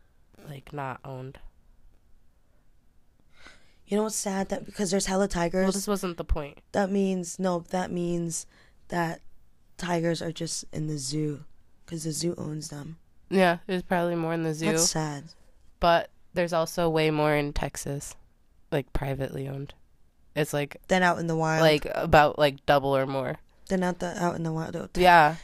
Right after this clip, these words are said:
Speaker 2: Texas? I would
Speaker 1: Texas.
Speaker 2: think, I would, I would think, you know Sandy Cheeks from there?
Speaker 1: Mm.
Speaker 2: Okay, but anyways, I would think that, um,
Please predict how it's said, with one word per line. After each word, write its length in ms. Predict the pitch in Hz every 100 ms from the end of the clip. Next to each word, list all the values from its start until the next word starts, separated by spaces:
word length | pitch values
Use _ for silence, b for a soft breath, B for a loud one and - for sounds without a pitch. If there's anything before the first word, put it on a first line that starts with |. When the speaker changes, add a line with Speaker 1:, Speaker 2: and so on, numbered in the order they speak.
| - -
Speaker 2:
Texas? 680 | 165 165 - 208 220 233
I 240 | 220 202 240
would 120 | 330
Speaker 1:
Texas. 640 | 175 180 - 165 160 -
Speaker 2:
think, 140 | - 247
I 40 |
would, 120 | - - - B B B
I 80 | 226
would 140 | 269 302
think, 360 | 294 277 262
you 80 | 226
know 100 | 269
Sandy 300 | 262 240 208
Cheeks 260 | - 175 -
from 140 | 190
there? 180 | 196 208 - - _ _ - - - - -
Speaker 1:
Mm. 280 | 208 190 175 _
Speaker 2:
Okay, 200 | - 196
but 120 | 180 180
anyways, 280 | 185 175 -
I 120 | 220
would 180 | 302 339
think 440 | - 202 208 254 -
that, 360 | 196 185 180
um, 500 | 185 185 180 170 165